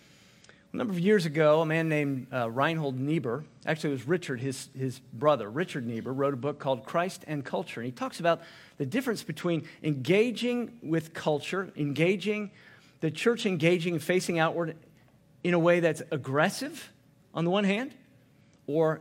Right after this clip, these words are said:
completely withdrawn on the other hand, and everything in between. He, he, he,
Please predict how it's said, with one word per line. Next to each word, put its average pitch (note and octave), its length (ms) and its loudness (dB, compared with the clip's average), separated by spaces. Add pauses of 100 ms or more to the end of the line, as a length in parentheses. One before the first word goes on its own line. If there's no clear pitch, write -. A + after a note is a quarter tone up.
(160)
completely G#3 600 -2
withdrawn B2+ 1000 -2
on C#3 120 -4
the D3 120 2
other D#3+ 140 0
hand, B2 240 -6 (180)
and C3+ 140 -6
everything D3+ 540 -4
in C#3+ 100 -4
between. C#3 400 -6
He, C3+ 200 -8 (280)
he, D#3+ 200 -6
he, E3 280 -4